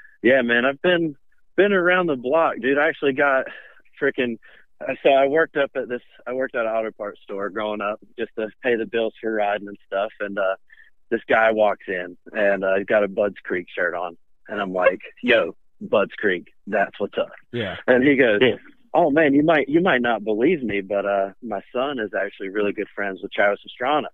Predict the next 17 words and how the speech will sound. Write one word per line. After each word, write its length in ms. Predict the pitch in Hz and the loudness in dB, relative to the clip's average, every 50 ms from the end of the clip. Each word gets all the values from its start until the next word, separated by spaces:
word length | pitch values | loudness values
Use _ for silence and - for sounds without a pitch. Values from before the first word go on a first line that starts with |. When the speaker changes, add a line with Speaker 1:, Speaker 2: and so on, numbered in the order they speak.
| _ - - | _ -16 -12
Speaker 1:
And 100 | 104 101 | -6 -4
I 80 | 101 95 | -4 -4
was 100 | 98 - - | -6 -6 -6
like, 220 | - 101 92 - - _ - - _ _ _ _ - | -4 -4 -4 -4 -6 _ -20 -20 _ _ _ _ -6
"No 720 | 107 113 117 127 117 107 104 101 104 104 107 117 117 117 _ | -4 0 2 4 4 4 4 4 4 2 2 0 -2 -4 _
way." 500 | - 120 120 117 110 98 92 90 - - - | -6 -2 2 4 4 4 2 0 -4 -8 -10
Speaker 2:
Yeah. 220 | 131 156 156 139 110 | -8 -6 -4 0 2
Speaker 1:
And 320 | 127 131 120 110 110 101 95 - - - - - | 2 4 4 4 2 0 -2 -8 -14 -18 -8 -2
he 140 | - 151 135 | 2 2 4
goes, 220 | 131 135 123 123 - | 4 4 2 2 0
"Yeah, 300 | - 139 160 180 190 170 | -2 0 2 2 4 2
man. 300 | 147 147 151 151 156 139 - - - - - 120 | 2 2 2 2 2 0 -4 -10 -20 -12 -4 0
Yeah, 220 | 135 143 139 127 | 2 2 2 2
he, 160 | 120 139 156 151 127 127 | 2 2 0 0 0 -2
we, 220 | 123 143 165 165 147 - | 0 2 2 2 0 0
we 160 | - 156 156 | 0 0 0
grew 260 | 127 156 156 156 160 | 2 2 2 4 4